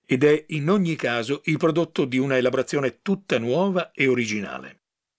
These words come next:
L'americano Madison,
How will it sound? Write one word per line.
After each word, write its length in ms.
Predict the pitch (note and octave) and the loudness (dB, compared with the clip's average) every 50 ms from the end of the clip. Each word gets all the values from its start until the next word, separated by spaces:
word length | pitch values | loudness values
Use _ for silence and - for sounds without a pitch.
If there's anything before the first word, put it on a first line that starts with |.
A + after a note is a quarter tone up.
| _ _ _ _ _ _ _ _ _ _ _ _ _ _ _ _ _ _ _ _ _ _ | _ _ _ _ _ _ _ _ _ _ _ _ _ _ _ _ _ _ _ _ _ _
L'americano 600 | - B2+ C#3+ E3+ G3 G3+ - B3 B3+ B3+ G3 D3 | 2 4 4 6 4 4 4 2 2 2 2 0
Madison, 760 | C3 C3 C#3 B2+ G2+ A#2 G#2+ G2 A#2 B2 C3+ C3+ C3+ C#3+ | 0 -2 -2 -2 -2 -4 -8 -6 -6 -6 -6 -6 -8 -12